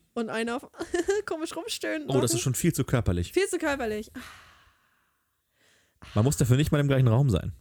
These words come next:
Speaker 1: Dann einfach nur rumstöhnen, komisch? Oder so?
Speaker 2: Jetzt
Speaker 1: Ich
Speaker 2: wird es
Speaker 1: weiß es nicht.
Speaker 2: abwegig.
Speaker 1: <laughs> Ich weiß nicht, was ist es?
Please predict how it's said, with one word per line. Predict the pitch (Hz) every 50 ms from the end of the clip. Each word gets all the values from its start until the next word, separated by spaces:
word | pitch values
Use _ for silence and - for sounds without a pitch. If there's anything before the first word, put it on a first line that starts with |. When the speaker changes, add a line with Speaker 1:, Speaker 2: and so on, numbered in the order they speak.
| _ _ -
Speaker 1:
Dann | - 233 240
einfach | 226 240 269 - 269 269
nur | 277 277 277 277 277 269 - - _ -
rumstöhnen, | - - - 262 302 311 - - - 349 349 339 339 349 359 349
komisch? | - - 349 349 359 370 381 381 - - _ _ _ _ _ _ _ _ _ _ _ _ _ _ _ _ _ _ _ _ _ _
Oder | - 262 269 262
so? | - 294 311 359 381 - _ -
Speaker 2:
Jetzt | - - -
Speaker 1:
Ich | -
Speaker 2:
wird | 151 143
es | 135 -
Speaker 1:
weiß | - 85
es | 82
nicht. | - 87
Speaker 2:
abwegig. | 90 87 80 85 -
Speaker 1:
<laughs> | - - - 403 - - 349 349 349 - 330 330 330 - 311 254
Ich | 311 - -
weiß | 269 262 254 262 - - -
nicht, | 247 240 -
was | 277 294 -
ist | - 214 - -
es? | - 165